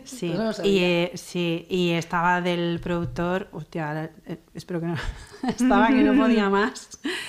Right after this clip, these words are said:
Speaker 1: Y yo recibía los currículums de los maquilladores, y entonces empe-, porque yo no sabía que aquello era una profesión. Yo pensaba que yo veía los créditos de las revistas, pero no acababa de entender muy bien por qué ponía maquillador, no sé qué.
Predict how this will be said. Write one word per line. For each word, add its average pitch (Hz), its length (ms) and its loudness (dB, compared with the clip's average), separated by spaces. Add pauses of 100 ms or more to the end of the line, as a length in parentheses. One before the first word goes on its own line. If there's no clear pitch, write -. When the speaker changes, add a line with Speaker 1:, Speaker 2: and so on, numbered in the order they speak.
(320)
Speaker 1:
Y 220 140 -2
yo 214 160 4
recibía 247 720 2
los 226 180 -2
currículums 208 600 0
de 233 80 0
los 190 440 0
maquilladores, 180 800 -2
y - 40 -2
entonces 180 280 -2
empe-, 185 240 -4
porque 190 240 -2
yo 202 120 0
no 269 100 0
sabía 233 280 -2
que 196 100 -4
aquello 175 200 -4
era 170 100 -2
una 170 120 -2
profesión. 165 480 -8
Yo 175 100 -6
pensaba 196 320 -4
que 196 120 -4
yo 190 100 0
veía 214 180 0
los 196 160 -2
créditos 220 400 -2
de 220 60 0
las 208 100 2
revistas, 226 400 -4
pero 202 140 -4
no 190 60 0
acababa 190 340 0
de 190 80 0
entender 175 340 -2
muy 175 100 -2
bien 180 140 -2
por 170 140 -10
qué - 80 -12
ponía 170 200 -4
maquillador, 165 380 -8
no 165 120 -10
sé - 120 -16
qué. 202 340 -8